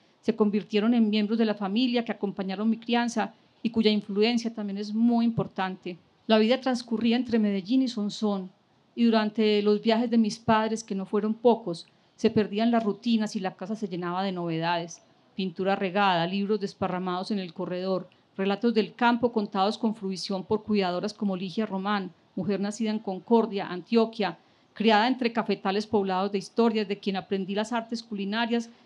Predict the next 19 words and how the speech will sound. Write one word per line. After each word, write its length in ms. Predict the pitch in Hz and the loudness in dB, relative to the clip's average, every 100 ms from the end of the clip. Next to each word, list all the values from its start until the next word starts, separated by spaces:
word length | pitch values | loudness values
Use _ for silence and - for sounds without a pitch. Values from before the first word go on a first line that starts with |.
| _ | _
gracias 340 | 214 208 - 240 | 0 2 0 -2
a 60 | |
su 120 | 233 | -4
formación 480 | 220 202 196 190 190 | -4 -6 -6 -6 -8
como 180 | 175 214 | -4 -4
asistente 480 | - 190 - 185 220 | -4 -6 -6 -4 2
de 100 | 202 | 2
una 180 | 196 196 | 0 -4
profesora 440 | 226 202 185 185 | -4 -4 -4 -4
de 80 | 202 | -4
cocina 420 | 196 - 220 214 | -6 -4 -4 -4
para 160 | 196 180 | -6 -8
quien 180 | 185 | -12
trabajó 320 | 165 185 170 165 | -8 -6 -6 -8
por 160 | 185 | -12
muchos 360 | 190 190 196 185 | -12 -12 -10 -6
años. 380 | 175 175 185 - _ _ _ _ _ _ _ _ | -6 -6 -10 -20 _ _ _ _ _ _ _ _
Cuánto 400 | 220 214 226 247 | 2 2 2 2
agradezco 800 | 233 220 214 240 254 - 254 | 2 0 2 0 0 -2 -2